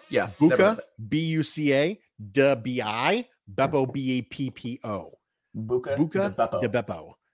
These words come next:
Speaker 2: It's a
Speaker 1: I, that's
Speaker 2: national
Speaker 1: an, I'm, I'm generally here to say that's not a real place.
Speaker 2: <laughs> It's
Speaker 1: It's fake.
Speaker 2: It, it, it just completely made up, just
Speaker 1: It's
Speaker 2: entirely.
Speaker 1: fake.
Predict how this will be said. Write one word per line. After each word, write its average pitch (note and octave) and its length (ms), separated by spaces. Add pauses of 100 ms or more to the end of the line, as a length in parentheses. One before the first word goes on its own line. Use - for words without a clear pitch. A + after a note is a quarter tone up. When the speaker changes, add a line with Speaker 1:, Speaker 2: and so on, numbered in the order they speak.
Speaker 2:
It's A#2 140
a B2 60
Speaker 1:
I, C3 80
that's C3+ 280
Speaker 2:
national E3 100
Speaker 1:
an, - 60
I'm, E3+ 380 (200)
I'm C#3+ 400 (120)
generally B2 1080
here C3 260
to A#2 60
say A#2 180
that's G2 220
not G2 100
a G2 40
real F#2 140
place. - 340 (340)
Speaker 2:
<laughs> - 80 (1200)
It's A3+ 400
Speaker 1:
It's F#3 120
fake. F#3 180 (360)
Speaker 2:
It, F3 280
it, E3 120
it F3 60
just D#3+ 200
completely F3 320
made D#3 160
up, - 360
just C#3+ 200
Speaker 1:
It's C#3+ 80
Speaker 2:
entirely. C#3 220
Speaker 1:
fake. - 140